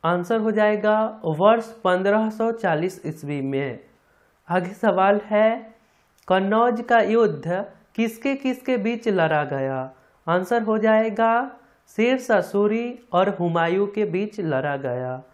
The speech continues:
आगे सवाल है, कन्नौज के युद्ध में विजय किसे प्राप्त हुआ? आंसर हो जाएगा शेर शाह सूरी।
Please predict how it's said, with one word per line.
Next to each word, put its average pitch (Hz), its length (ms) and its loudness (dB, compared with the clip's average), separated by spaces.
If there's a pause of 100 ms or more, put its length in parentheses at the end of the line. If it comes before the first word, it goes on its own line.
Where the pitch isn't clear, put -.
(260)
आगे 160 260 0
सवाल 214 440 2
है, 226 460 -2 (340)
कन्नौज 220 520 2
के 247 200 -2
युद्ध 214 340 2
में 165 500 -4 (180)
विजय 202 420 2
किसे 247 380 -4
प्राप्त 165 420 0 (140)
हुआ? 131 300 -4 (360)
आंसर 185 340 0
हो 220 140 0
जाएगा 208 500 2 (600)
शेर 240 280 0
शाह 208 240 2
सूरी। 135 460 -4